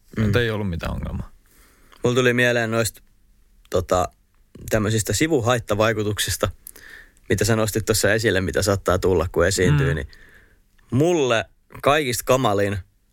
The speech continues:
Speaker 1: on se, että, että jos mulla alkaa niinku mennä naama punaiseksi,
Speaker 2: <laughs>
Speaker 1: et mua ei mikään
Speaker 2: Sen
Speaker 1: muu,
Speaker 2: tuntee.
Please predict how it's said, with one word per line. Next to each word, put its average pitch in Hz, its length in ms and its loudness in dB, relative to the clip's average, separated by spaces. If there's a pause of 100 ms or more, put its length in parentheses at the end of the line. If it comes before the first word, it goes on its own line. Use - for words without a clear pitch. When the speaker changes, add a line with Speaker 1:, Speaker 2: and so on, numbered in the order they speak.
(300)
Speaker 1:
on 110 160 2
se, 110 240 2
että, - 240 -8 (140)
että 113 160 0
jos 127 120 0
mulla 113 300 2
alkaa 101 240 0
niinku 104 160 -2
mennä 104 200 2
naama 104 360 0
punaiseksi, 95 520 -4 (460)
Speaker 2:
<laughs> - 440 -6
Speaker 1:
et 117 220 -2
mua 139 180 2
ei 139 60 0
mikään 170 280 0
Speaker 2:
Sen 151 140 2
Speaker 1:
muu, 156 60 2
Speaker 2:
tuntee. 127 460 0